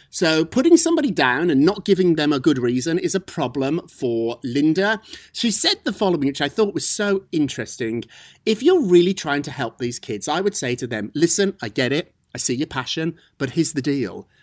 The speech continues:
You're a bar band. You're not going anywhere because you don't have the personality it takes.' So a little bit of tough love here."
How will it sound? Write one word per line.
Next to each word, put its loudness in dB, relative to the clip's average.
You're 0
a -2
bar -8
band. -14
You're 0
not -2
going -2
anywhere -4
because -2
you -4
don't -6
have -6
the -2
personality -8
it -12
takes.' -4
So 0
a 2
little 4
bit 6
of 2
tough -4
love 0
here." -4